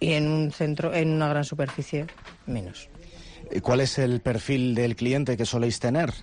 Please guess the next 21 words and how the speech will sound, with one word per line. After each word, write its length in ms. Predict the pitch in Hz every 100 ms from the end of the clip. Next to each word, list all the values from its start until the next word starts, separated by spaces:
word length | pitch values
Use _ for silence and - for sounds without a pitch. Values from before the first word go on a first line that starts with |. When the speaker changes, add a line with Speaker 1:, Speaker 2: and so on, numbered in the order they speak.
| -
Speaker 2:
aquí 420 | 104 131 123 110
a 100 | 110
lo 100 | 110
largo 280 | 117 113 110
de 220 | 110 107
cada 200 | 110 107
día? 240 | 143 107 - - - - - - - - _ _ _ _ -
Speaker 1:
Es 140 | 175
que 100 | -
varía 260 | 185 165 165
muchísimo. 640 | 180 156 - 170 165 147 151 - - - - -
Puede 220 | 170 170
venir 540 | 175 196 226 170 165 -
la 540 | 160 147 139 139 143 -
típica 360 | 160 170 170
señora 760 | 156 165 175 196 180 139 135 - -
mayor 580 | 139 131 147 175 170
que 180 | 156 147
lleva 200 | 147 151
aquí 200 | 151 -
viniendo 960 | 143 147 165 170 156 135 135 131 131